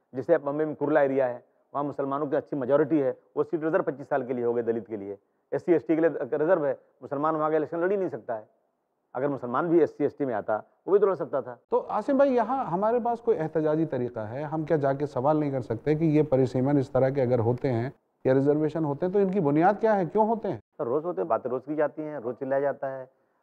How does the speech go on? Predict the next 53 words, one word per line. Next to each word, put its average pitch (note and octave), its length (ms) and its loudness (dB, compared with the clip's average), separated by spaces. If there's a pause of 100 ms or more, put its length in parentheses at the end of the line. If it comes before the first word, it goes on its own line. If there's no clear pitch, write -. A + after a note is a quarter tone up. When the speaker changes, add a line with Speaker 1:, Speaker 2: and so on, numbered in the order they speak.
Speaker 1:
वो B2 60 0
लोग C3 140 2
जो B2 140 -2
हैं, C3+ 200 -6 (240)
उनके A#2+ 100 0
पास C3+ 180 2
को-, B2 180 -4
कोई C3+ 160 2
स्टैटिस्टिक्स A#2 420 -4
आती C3 160 0
है C3+ 60 -2
कि B2+ 60 -8
भाई C3 80 0
यहाँ B2+ 160 0
पे B2 100 -2
ज़्यादा A#2+ 300 2
community B2+ 440 -4
है D3 260 2 (340)
और B2+ 220 2 (120)
वो C#3 100 -2
community B2+ 340 -6
अगर C3 180 2
आपने C3 240 2
आज B2+ 280 0
तय C3+ 120 2
कर C3 80 -2
लिया C#3 140 0
तो D3 100 -2
पच्चीस - 320 -10
साल C3+ 140 0
तक, B2 200 -2 (360)
पाँच C3 180 -2
साल C#3+ 140 0
के C#3 60 -4
बाद C#3 140 2
वहाँ C3+ 200 0
पे C#3 100 -4
लोग, C3+ 160 -2
दूसरे C3+ 220 -6
लोग C#3 120 0
जाके C3 200 2
बस B2 160 0
गए, A#2 220 0 (380)
ज़्यादा C#3 200 2
लोग C#3+ 120 4
वहाँ C3+ 160 0
पे C3 80 0
आ B2+ 100 4
गए, B2+ 80 0
उनका, C3 260 0
उनका C3+ 240 0
बढ़ C3+ 160 4
गया, C3+ 160 4